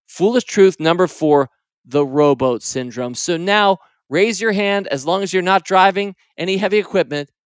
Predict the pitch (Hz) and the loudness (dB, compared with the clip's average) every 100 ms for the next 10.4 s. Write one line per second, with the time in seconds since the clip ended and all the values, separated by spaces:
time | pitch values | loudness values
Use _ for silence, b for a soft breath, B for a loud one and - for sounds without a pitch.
0 | _ _ _ - 185 - - 247 226 180 | _ _ _ -6 -6 -6 2 2 2 -2
1 | 160 151 - _ _ 139 147 165 180 220 | -4 -6 -10 _ _ -12 -10 -6 -4 -4
2 | 220 - 180 143 135 131 _ _ _ 131 | -6 -4 -2 -2 -4 -10 _ _ _ -4
3 | 135 139 135 123 110 - 117 107 110 104 | 0 4 4 2 -2 -4 -8 -6 -8 -10
4 | _ _ _ _ _ _ _ _ _ _ | _ _ _ _ _ _ _ _ _ _
5 | - 220 - _ 214 - _ _ _ 208 | -6 -6 -8 _ -4 -4 _ _ _ -4
6 | 143 - - _ _ _ _ _ _ _ | -4 -10 -20 _ _ _ _ _ _ _
7 | _ _ _ _ _ _ _ _ _ _ | _ _ _ _ _ _ _ _ _ _
8 | _ 185 254 262 - 220 208 208 196 202 | _ 2 2 2 2 4 4 2 2 -2
9 | - 233 240 196 190 185 175 - 233 240 | -2 -4 -4 -2 -2 0 -2 0 0 2
10 | 185 170 170 - | 4 2 -2 -6